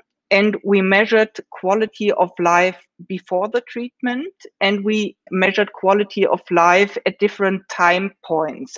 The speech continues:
after treatment. And what we could see is that before treatment, they were at a higher scale of the score. They had a higher score, and with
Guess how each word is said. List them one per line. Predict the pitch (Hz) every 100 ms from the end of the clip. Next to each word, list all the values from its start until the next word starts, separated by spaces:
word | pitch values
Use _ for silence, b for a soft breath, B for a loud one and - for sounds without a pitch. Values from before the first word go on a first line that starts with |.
| -
after | 170 180 - 170
treatment. | - 117 - - - -
And | 170 185
what | 226 269
we | 294 -
could | 233 -
see | - - 240 202 -
is | 160 - B B B B B _
that | 196 202 - _ 196
before | 208 - 220 240 240
treatment, | 247 240 233 220 202
they | 196 196 196 - _ _ _
were | 190 202 196
at | 190 185
a | 170
higher | - 185 208 240
scale | - - _ 202 202 220 254 285 -
of | 226 _
the | 233
score. | - _ 202 196 240 285
They | - 226
had | 196
a |
higher | 202 180 202 247
score, | - - 208 214 233 -
and | 196 196 -
with | 190 254